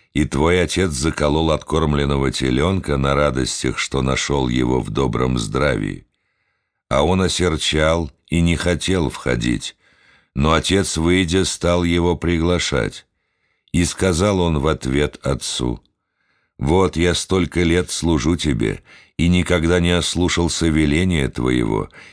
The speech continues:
и мне ты ни разу козленка не дал, чтобы я мог попировать с друзьями.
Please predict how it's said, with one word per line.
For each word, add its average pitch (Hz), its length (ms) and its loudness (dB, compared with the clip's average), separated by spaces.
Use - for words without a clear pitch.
и 85 140 2
мне 85 320 4
ты 87 200 0
ни 87 120 2
разу 87 440 2
козленка 80 760 0
не 69 160 0
дал, 65 320 0
чтобы 67 400 0
я 67 180 2
мог 65 260 -2
попировать 67 640 0
с 53 80 -6
друзьями. 64 800 -2